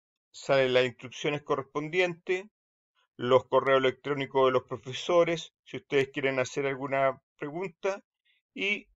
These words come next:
procedemos a la evaluación formativa propiamente tal. Está primero la evaluación formativa de estudios sociales, que ustedes tienen, en el primer punto tienen que responder el siguiente ejercicio de términos pareados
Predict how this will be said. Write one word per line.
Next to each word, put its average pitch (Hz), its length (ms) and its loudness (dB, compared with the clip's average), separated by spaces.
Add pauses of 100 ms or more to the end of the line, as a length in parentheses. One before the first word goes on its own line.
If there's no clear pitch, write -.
procedemos 156 920 0 (220)
a 139 140 4
la 135 120 6
evaluación 135 520 4
formativa 120 600 0
propiamente 101 580 -8
tal. - 240 -16 (1400)
Está 143 380 6
primero 143 340 2
la 139 100 6
evaluación 135 380 4
formativa 127 520 -2
de 123 80 6
estudios 127 400 -8
sociales, 190 760 -2 (1200)
que 131 80 -10
ustedes 151 280 -4
tienen, 143 380 -2
en 143 220 -4
el 123 160 -2
primer 135 320 -6
punto 175 360 -6
tienen 143 200 -4
que 135 140 -4
responder 135 520 -2
el 131 80 -4
siguiente 151 520 -6
ejercicio 156 760 -8
de 135 160 -2
términos 147 680 -4
pareados 123 760 4